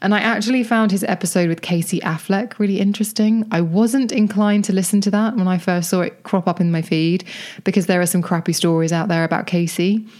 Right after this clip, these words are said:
which are well documented, so I shan't go into detail here. But I decided to listen, and I found it really entertaining. And they got to the end of the show, which was interesting enough, without addressing any of the headlines that had been circulating about Casey.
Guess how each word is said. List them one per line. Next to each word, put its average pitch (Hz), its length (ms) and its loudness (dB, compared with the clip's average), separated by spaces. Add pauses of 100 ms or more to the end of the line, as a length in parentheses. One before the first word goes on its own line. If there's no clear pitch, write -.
(120)
which 190 200 0
are 185 40 4
well 165 200 2
documented, 156 600 -2
so 151 140 -2
I 156 60 -2
shan't 156 240 -2
go 160 80 -2
into 156 180 -2
detail 156 320 -2
here. 156 240 0
But 160 220 -2 (1300)
I 226 420 2 (240)
decided 277 460 2
to 220 80 0
listen, 208 300 2
and 175 100 0
I 180 100 2
found 185 180 2
it 185 60 -2
really 180 300 2
entertaining. 185 560 2
And 165 80 2
they 170 80 2
got 226 260 0
to - 60 -10
the 240 160 2
end 220 100 4
of 185 80 0
the 180 80 0
show, 165 380 2
which 160 160 -2
was 170 160 -2
interesting 160 800 0 (220)
enough, 190 560 0
without 170 480 0
addressing 160 760 -2
any 170 180 2
of 160 140 -4
the 160 240 -2 (400)
headlines 165 640 -4
that 165 140 -4
had 151 200 -6
been 156 240 -2
circulating 156 680 -2
about 151 240 -4
Casey. 160 600 -4